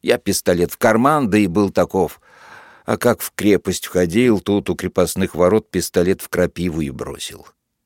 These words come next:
Пришел я домой, лег на койку и думаю: «Вот сейчас возьмут». Час проходит, другой. Не берут. И уж этак перед сумерками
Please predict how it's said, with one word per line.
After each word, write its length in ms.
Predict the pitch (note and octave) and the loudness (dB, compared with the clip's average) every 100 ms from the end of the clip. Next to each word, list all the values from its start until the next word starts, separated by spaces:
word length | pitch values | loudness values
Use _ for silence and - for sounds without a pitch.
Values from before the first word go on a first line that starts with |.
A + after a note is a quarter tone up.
| - | -2
Пришел 420 | - A#2 D3 D3+ | 2 4 6 6
я 140 | B2 | 6
домой, 580 | A2+ G#2+ F#2 G2+ G#2 F#2+ - _ _ _ | 4 4 4 4 2 0 -8 _ _ _
лег 280 | - G#2 - | -2 0 0
на 100 | F2 | -4
койку 440 | - F#2+ G2+ - | 2 4 4 4
и 100 | G#2 | 2
думаю: 480 | F#2+ F2+ E2 C#2+ C2+ - _ _ - - - - | 2 0 -2 -4 -8 -12 _ _ -20 -20 -20 -8
«Вот 280 | - G#2+ - | 2 2 2
сейчас 420 | D#2+ - G2 - | -8 0 0 2
возьмут». 560 | D2 D2+ D#2 - - - _ _ _ _ _ _ - | -4 -6 -10 -16 -18 -20 _ _ _ _ _ _ -2
Час 320 | G2+ G2+ - | 2 2 2
проходит, 680 | A2 G#2+ - G#2+ G2+ A2 - - | 0 0 2 0 0 -8 -10 -6
другой. 640 | F#2 B2 E2+ D#2+ D2+ C#2+ _ _ _ _ - | 0 2 2 -2 -2 -8 _ _ _ _ -12
Не 160 | D2 E2 | -6 0
берут. 480 | G2+ F#2 F2 - _ _ _ _ _ | 2 2 -2 -8 _ _ _ _ _
И 160 | - B2+ | 0 2
уж 240 | C#3 A#2+ | 2 2
этак 380 | - D3 A2 G2 | 2 2 0 -4
перед 320 | - G#2+ G#2+ | -2 -2 -2
сумерками 880 | - D3 C#3+ A2 F2 - D#2 D#2 - | -2 -4 -2 0 0 0 0 -2 -6